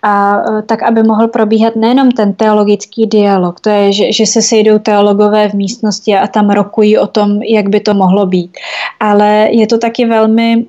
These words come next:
akceschopné společenství. To znamená, ve chvíli, kdy se ve světě cokoliv děje, tak, eh, Světová rada církví po-, pomáhá s mediací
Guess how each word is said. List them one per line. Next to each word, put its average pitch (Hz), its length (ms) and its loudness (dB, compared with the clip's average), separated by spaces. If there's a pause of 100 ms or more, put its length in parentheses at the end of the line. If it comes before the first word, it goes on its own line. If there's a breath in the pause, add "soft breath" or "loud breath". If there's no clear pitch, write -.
(120)
akceschopné - 720 -4
společenství. 185 720 -4
To 208 120 -6
znamená, 196 420 2
ve 202 100 0
chvíli, 208 360 2
kdy 208 180 2
se 220 360 0
ve 214 140 -2
světě 214 340 0
cokoliv 226 440 -2
děje, 196 400 2
tak, 196 280 -4
eh, 196 140 0
Světová 208 440 0
rada 202 200 2
církví 208 420 0
po-, 196 320 0
pomáhá 202 580 0
s 196 60 0
mediací 208 840 2